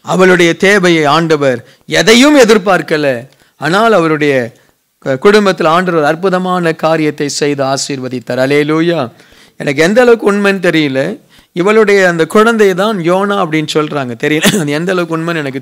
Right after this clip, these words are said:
தெரியல. சரியா? ஆண்டவர் ஆசீர்வதிக்கட்டும். அல்லேலூயா. சரி, அடுத்து தேவ சமூகத்துல நீங்க பார்க்கும் பொழுது இன்னொரு, ஒரு மனுஷன் தன்னுடைய நாயகரிடத்துல கேட்கிறான். ஒன்று ராஜாக்கள்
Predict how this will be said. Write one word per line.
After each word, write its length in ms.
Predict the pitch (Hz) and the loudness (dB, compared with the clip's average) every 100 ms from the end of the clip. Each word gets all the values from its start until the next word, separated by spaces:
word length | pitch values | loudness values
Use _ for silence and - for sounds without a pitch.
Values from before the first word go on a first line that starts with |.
| 131 | -8
தெரியல. 380 | 139 127 123 165 175 180 - _ | -6 -6 -8 -8 -12 -14 -20 _
சரியா? 380 | - 147 165 220 247 _ - | -8 -4 -4 -6 -12 _ -8
ஆண்டவர் 420 | 143 170 170 160 | -2 2 2 2
ஆசீர்வதிக்கட்டும். 920 | 147 165 - 131 143 135 139 123 135 | 0 0 -2 -2 -4 -4 -6 -6 -4
அல்லேலூயா. 720 | 143 156 160 156 160 151 120 - - 165 135 | 0 0 0 0 -2 -2 -6 -6 -6 -8 -12
சரி, 220 | - 156 | -8 -2
அடுத்து 460 | 165 190 - 156 135 156 143 _ _ _ | -2 -2 -4 -6 -6 -10 -12 _ _ _
தேவ 300 | 156 185 175 170 | -4 -2 0 0
சமூகத்துல 760 | - 170 160 151 147 139 127 170 - _ _ _ - _ | -2 -2 -2 -2 -2 -2 -4 -6 -14 _ _ _ -20 _
நீங்க 240 | - 151 143 | -6 -4 -2
பார்க்கும் 460 | 180 180 175 165 | 0 0 0 -2
பொழுது 640 | 151 147 143 139 120 120 _ _ _ _ _ _ _ _ _ _ _ _ _ | -2 -2 -4 -6 -6 -14 _ _ _ _ _ _ _ _ _ _ _ _ _
இன்னொரு, 340 | - 233 277 262 | -2 4 6 6
ஒரு 140 | 214 | 6
மனுஷன் 640 | 202 185 196 - 175 143 | 4 2 0 0 -2 -2
தன்னுடைய 360 | 131 165 165 160 | -2 -2 2 2
நாயகரிடத்துல 760 | 165 196 214 190 170 160 151 151 143 | 4 4 4 2 0 0 -2 -4 -2
கேட்கிறான். 560 | 147 139 139 123 117 | -4 -4 -8 -8 -8
ஒன்று 340 | 127 190 226 220 | -2 0 2 2
ராஜாக்கள் 760 | 180 156 151 143 151 120 135 | 2 0 -2 -4 -6 -8 -10